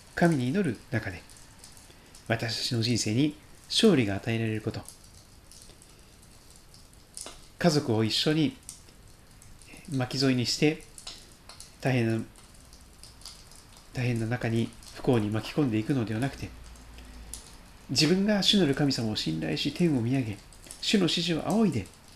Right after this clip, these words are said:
そして旅の仲間と一緒に素晴らしい神様の栄光を見るチャンスに、この新型コロナウイルスのこの今の時もですね、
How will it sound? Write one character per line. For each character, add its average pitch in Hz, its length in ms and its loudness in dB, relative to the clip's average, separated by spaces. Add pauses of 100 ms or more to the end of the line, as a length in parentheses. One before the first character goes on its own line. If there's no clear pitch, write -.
(460)
そ - 180 0
し - 80 -2
て 214 180 0
旅 185 220 4
の 185 120 4
仲 170 220 2
間 175 120 4
と 160 120 -2
一 160 140 -2
緒 - 320 -2
に 202 180 0 (1120)
素 - 180 -2
晴 - 80 -4
ら 202 80 -2
し 214 140 2
い 190 40 4
神 190 160 4
様 151 180 2
の 117 80 0
栄 156 200 0
光 147 220 -2
を 135 260 -2
見 151 140 2
る 113 200 0
チ - 100 0
ャ 156 60 0
ン 139 100 2
ス 107 140 -6
に、 90 140 -6 (1500)
こ 123 100 -2
の 104 160 -2 (800)
新 - 180 0
型 110 180 0
コ 123 100 0
ロ 110 120 2
ナ 123 140 -4
ウ 110 120 -2
イ 104 40 -2
ル 98 60 -4
ス - 140 -4
の 131 240 0 (600)
こ 127 100 -2
の 101 200 -2 (340)
今 113 120 0
の 104 100 -4
時 110 200 -8
も 101 80 -4
で 101 100 -8
す - 120 -2
ね、 175 120 0